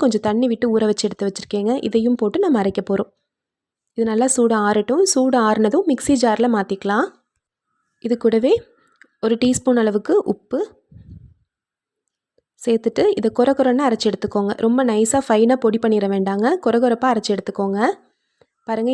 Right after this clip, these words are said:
இந்த மாதிரி கொர கொரப்பா அரைச்சு எடுத்துருங்க. இது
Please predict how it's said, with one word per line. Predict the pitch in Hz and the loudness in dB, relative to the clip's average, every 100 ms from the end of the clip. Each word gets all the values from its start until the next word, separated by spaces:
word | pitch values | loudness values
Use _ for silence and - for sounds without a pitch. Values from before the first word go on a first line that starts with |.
| 233 | 0
இந்த | 214 | 0
மாதிரி | 214 269 320 | -2 -2 -2
கொர | 226 220 | 0 0
கொரப்பா | 214 214 240 | -2 0 -2
அரைச்சு | 208 208 208 | -2 0 -2
எடுத்துருங்க. | 190 196 190 208 403 - _ _ _ _ _ _ _ _ _ _ _ | -2 -4 -2 -2 -4 -6 _ _ _ _ _ _ _ _ _ _ _
இது | 226 | -6